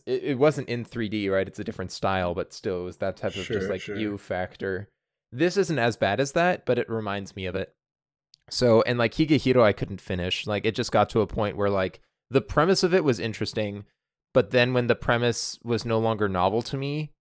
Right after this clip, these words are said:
Speaker 1: I couldn't keep watching it 'cause it didn't
Speaker 2: I
Speaker 1: have
Speaker 2: see.
Speaker 1: enough for me to stick around. So I, I very much imagine Blue Period being very similar for me, where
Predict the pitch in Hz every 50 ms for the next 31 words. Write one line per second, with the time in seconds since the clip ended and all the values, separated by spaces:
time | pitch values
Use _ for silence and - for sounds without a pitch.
0 | _ _ _ _ _ - 101 104 107 101 - _ _ - - 120 104 113 101 -
1 | - - - 95 - - 90 - 82 - - 120 117 123 139 131 - _ _ _
2 | _ _ _ _ _ _ _ _ _ _ _ _ _ _ _ - 123 110 101 104
3 | 92 - 117 107 107 101 110 110 98 101 98 92 95 101 98 - - 104 98 98
4 | 98 - - - 107 - 107 98 92 90 90 95 113 135 143 - - _ _ _
5 | _ _ _ - - 151 139 127 123 117 - - 127 127 123 107 107 117 120 120
6 | 123 117 117 113 - - 113 107 104 101 101 101 98 - 113 98 87 101 101 101
7 | - - 110 101 98 95 92 104 98 95 92 95 92 92 - - 98 92 90 90
8 | - - 95 87 85 87 101 - _ _ _ _ - 110 107 104 104 104 101 101
9 | 101 101 101 -